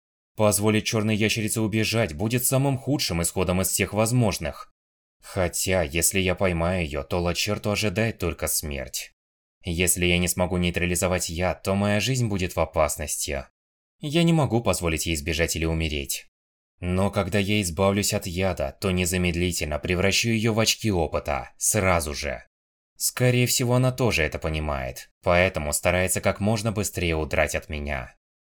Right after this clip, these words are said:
Моё нетерпение, страх и все остальные мысли начали клубиться у меня в голове.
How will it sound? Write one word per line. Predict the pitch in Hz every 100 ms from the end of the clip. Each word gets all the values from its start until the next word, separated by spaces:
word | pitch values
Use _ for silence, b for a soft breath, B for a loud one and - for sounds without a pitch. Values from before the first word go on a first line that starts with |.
| _
Моё | - 95 113 107 113
нетерпение, | 110 - 110 - 107 107 85 71 67 -
страх | - - 87 85 73 -
и | 92
все | 87 - 110
остальные | 104 110 107 107 85 76
мысли | 85 92 - 73 65 -
начали | 98 107 110 - 98
клубиться | 90 90 85 80 85
у |
меня | 78 80
в | 73
голове. | 78 76 65 69 64